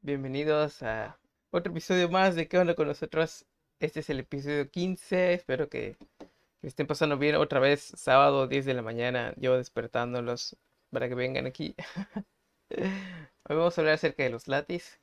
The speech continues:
que están en peligro de extinción. <laughs>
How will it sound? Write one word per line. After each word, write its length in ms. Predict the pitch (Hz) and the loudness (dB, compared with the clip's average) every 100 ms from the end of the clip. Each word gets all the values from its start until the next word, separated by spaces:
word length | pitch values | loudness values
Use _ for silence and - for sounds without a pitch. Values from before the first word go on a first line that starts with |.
| _ | _
que 140 | - | -10
están 320 | 120 143 143 | -6 -2 -2
en 140 | 143 131 | -2 -4
peligro 340 | 135 143 139 | -4 -2 -2
de 180 | 139 - | -2 -4
extinción. 640 | 135 - 139 127 143 170 - _ _ _ | -8 -12 -12 -6 -4 -4 -8 _ _ _
<laughs> 460 | - - 185 165 | -12 -8 -6 -6